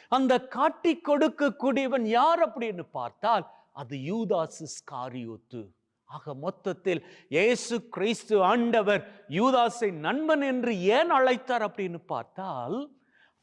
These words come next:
அவன்தான் இயேசு கிறிஸ்து ஆண்டவர்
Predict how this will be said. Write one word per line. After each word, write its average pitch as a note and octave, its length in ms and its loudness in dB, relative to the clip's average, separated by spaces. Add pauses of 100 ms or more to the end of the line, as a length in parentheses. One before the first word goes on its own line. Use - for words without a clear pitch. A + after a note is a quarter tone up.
அவன்தான் G3+ 720 0 (280)
இயேசு A#3 400 -2 (120)
கிறிஸ்து F#3 440 -4 (120)
ஆண்டவர் D#3 580 2